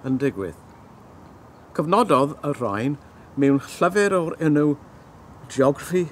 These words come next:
and History of Barry. A fwriadwyd ar gyfer plant lleol, ond sy'n dal i gael ei werthfawrogi yn fawr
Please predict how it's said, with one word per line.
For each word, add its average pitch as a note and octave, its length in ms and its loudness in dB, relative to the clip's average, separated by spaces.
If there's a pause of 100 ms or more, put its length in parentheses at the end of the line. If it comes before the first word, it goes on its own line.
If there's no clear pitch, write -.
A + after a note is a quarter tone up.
and C3+ 240 -8
History F3 320 -4
of D3+ 80 -6
Barry. C#3 380 -6 (1160)
A B2+ 160 2
fwriadwyd D3+ 960 2
ar A2+ 200 -4 (120)
gyfer D3+ 500 -2
plant E3+ 340 -4
lleol, B2 480 -6 (520)
ond B2 260 -4
sy'n C3 280 -2
dal D#3+ 460 2
i G2+ 140 -14
gael C#3 400 -4 (380)
ei G#2 260 -4
werthfawrogi C3 960 0
yn A#2+ 180 -4 (500)
fawr D#3+ 460 0